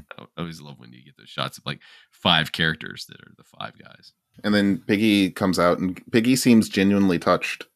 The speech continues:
Speaker 2: Oh, man, Miss Piggy. Uh, from there, immediate-, so it's weird that this is a U K spot, and I don't know if the next part is still
Speaker 1: Part of the
Speaker 2: part
Speaker 1: show.
Speaker 2: of
Speaker 1: No, it's
Speaker 2: the
Speaker 1: part of the show.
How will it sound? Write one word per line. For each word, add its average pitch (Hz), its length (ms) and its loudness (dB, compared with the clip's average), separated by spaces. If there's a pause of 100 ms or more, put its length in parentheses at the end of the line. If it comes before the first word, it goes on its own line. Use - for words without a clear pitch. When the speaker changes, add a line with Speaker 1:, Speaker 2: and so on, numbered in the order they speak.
(800)
Speaker 2:
Oh, 87 440 2
man, 73 400 -2
Miss 73 180 -8
Piggy. 69 400 -4 (500)
Uh, 87 640 4 (1300)
from 113 220 8
there, 92 260 6 (160)
immediate-, 123 420 8 (420)
so - 320 4
it's 151 160 4
weird 175 220 6
that 180 100 2
this 156 140 6
is 139 140 4
a 127 60 6
U 117 120 10
K 113 200 6
spot, 80 380 2
and 95 80 4
I 95 60 6
don't 113 280 6
know 104 220 8
if 92 100 2
the 104 80 4
next 98 180 4
part 92 320 0
is 82 680 2 (260)
still - 400 -2
Speaker 1:
Part 110 100 2
of - 20 -4
the - 60 4
Speaker 2:
part 101 120 4
Speaker 1:
show. 104 120 0
Speaker 2:
of - 140 -6 (680)
Speaker 1:
No, 104 160 0
it's 110 100 -2
Speaker 2:
the 113 60 4
Speaker 1:
part 127 120 2
of 117 60 -4
the 110 40 -10
show. 92 240 -8